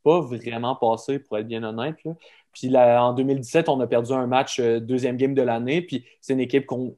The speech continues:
qui était très talentueuse, une très bonne équipe, bien coachée de, de Rimouski avec des très bons joueurs. Fait que, euh, tu sais, c'est arrivé rapidement dans la saison. Fait qu'on n'a pas eu à se poser cette question-là.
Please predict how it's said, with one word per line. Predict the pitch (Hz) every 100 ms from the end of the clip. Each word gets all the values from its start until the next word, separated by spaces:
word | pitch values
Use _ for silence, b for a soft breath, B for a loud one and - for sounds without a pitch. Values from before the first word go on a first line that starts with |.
| -
qui | 127
était | 127
très | 127 156 156
talentueuse, | 139 131 123 143 147 143
une | 131
très | 120 135
bonne | 131
équipe, | 123 147 135
bien | 131
coachée | 123 123 123 -
de, | 139 120 113 b b -
de | 131
Rimouski | 123 127 131 123 - 165 156
avec | 123
des | 123
très | 127 127
bons | 120 113
joueurs. | 117 131 151 143 b b -
Fait | 113
que, | 107 -
euh, | 113 110 113
tu | 113
sais, |
c'est | -
arrivé | 127 135
rapidement | 127 120 - 135 131
dans | 127
la | 120
saison. | 117 113 123 127
Fait | 113
qu'on | 110
n'a | 107
pas | 113
eu | 123
à | 117
se | - -
poser | 113 113
cette | 120
question-là. | 110 - - 101 98